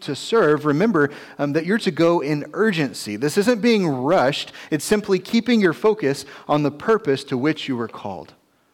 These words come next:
Don't get distracted. I believe that's one of the reasons that God gave his church elders, uh, spiritual leaders in the church, to help keep his flock focused on where they're supposed to go.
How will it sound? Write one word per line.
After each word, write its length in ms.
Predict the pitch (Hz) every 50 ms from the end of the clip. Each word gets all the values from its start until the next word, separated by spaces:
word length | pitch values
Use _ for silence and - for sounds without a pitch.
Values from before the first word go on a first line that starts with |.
| _ _ _ _ _ _ _ _ _ _ _ _
Don't 80 | - 131
get 160 | 151 175 165
distracted. 680 | 185 190 - - - 175 151 143 - - - 98 92 - - _ _ _ _ _ _ _ _ _ _ _ _ _ _ _ _ _ _ _ _ _ _ _ _ _ _ _ _ _ _ _ _ _ _ _ _ _ _ _ _ _ _
I 120 | - 165
believe 180 | 175 147 135 120
that's 220 | 135 127 123 -
one 120 | 131 147
of 60 | 165 143
the 80 | 123
reasons 320 | 113 113 117 113 131 120 113
that 120 | 117 -
God 280 | 113 117 123 131 120 110
gave 360 | 117 120 127 127 120 120 -
his 200 | 113 123 120 -
church 400 | - - 139 139 139 139 - - -
elders, 560 | 143 151 165 120 95 85 - - - - _ _ _ _ _ _ _ _ _ _ _ _ _ _ _ _ _ _ _ -
uh, 100 | 107 113
spiritual 600 | - - - 135 143 139 - 151 147 143 139 127
leaders 400 | 135 135 165 170 151 135 123 113
in 140 | 127 123 123
the 80 | 120
church, 380 | 117 - - 202 185 135 - -
to 100 | - 120
help 320 | 117 143 147 143 - - - - - _ _ _ _ _
keep 340 | - - 190 190 180 - - - - - - - _ _ _ _ _ _
his 240 | - 160 147 139
flock 480 | - - - - 170 165 156 139 127 -
focused 580 | - - - 185 190 185 - 139 127 - - 156
on 160 | 135 135 135
where 140 | 143 156 139
they're 120 | 143 135
supposed 440 | - - - - 156 151 139 - -
to 80 | 127
go. 320 | 113 123 135 127 92 85